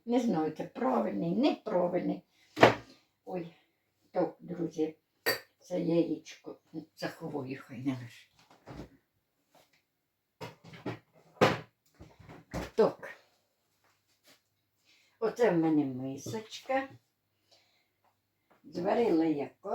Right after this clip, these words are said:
ой, дівчатка, я люблю вівсянку. Запах у неї приємний. А що ви скажіть, що ти не любиш, да?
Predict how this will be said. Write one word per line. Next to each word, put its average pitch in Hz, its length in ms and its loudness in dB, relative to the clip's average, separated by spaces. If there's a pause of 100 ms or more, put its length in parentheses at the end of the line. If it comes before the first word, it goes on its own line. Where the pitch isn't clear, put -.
(400)
ой, 202 360 -8
дівчатка, - 600 -8 (720)
я 311 200 4
люблю 147 320 2
вівсянку. 143 560 -6 (440)
Запах 190 480 -6
у 185 40 -4
неї 156 320 4
приємний. 285 640 -4
А - 20 -8
що 302 220 -8
ви 196 180 -10
скажіть, 185 480 -6
що 262 140 -8
ти 226 180 -6
не 185 180 0
любиш, 175 460 -6
да? 208 140 -16